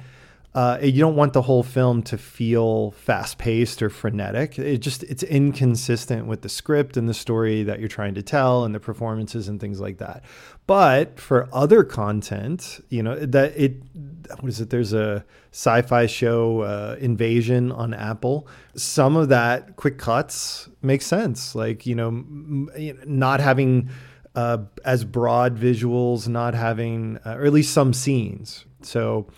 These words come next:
I don't know, you know, comedies, often you don't, you don't need that luxurious widescreen. You don't need to take as much time with scenes. You can cut things a little bit tighter. Uh, people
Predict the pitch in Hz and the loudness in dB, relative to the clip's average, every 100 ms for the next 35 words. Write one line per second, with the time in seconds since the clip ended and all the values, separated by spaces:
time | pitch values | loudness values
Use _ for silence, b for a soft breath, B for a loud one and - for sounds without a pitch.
0 | B B 240 277 214 180 180 156 - 131 | B B -2 2 2 2 0 0 -2 0
1 | 127 143 143 151 147 - - - 135 127 | 2 4 4 2 0 -8 -16 -6 0 2
2 | 127 135 127 127 127 127 120 127 123 120 | 2 2 2 2 0 0 0 0 0 0
3 | 117 113 120 92 113 117 117 117 - - | -2 -2 -6 -4 -2 0 0 0 -4 -4
4 | 113 110 110 - 123 117 117 110 113 120 | -2 -2 -4 -6 -4 -2 0 -2 -2 -2
5 | 117 117 - 117 110 104 113 110 - 107 | -2 -2 0 0 2 0 -2 -4 -6 -2
6 | 110 107 - 117 110 113 110 104 107 110 | -2 -2 -4 -6 -4 -2 -4 -6 -6 -6
7 | - 113 - 113 104 107 104 104 107 - | -4 -6 -4 -4 -4 -4 -6 -6 -8 -6
8 | 104 104 104 104 - B B B B 110 | -4 -2 -2 -4 -6 B B B B -4
9 | 104 101 127 127 113 113 113 | -4 -2 -2 0 2 2 -2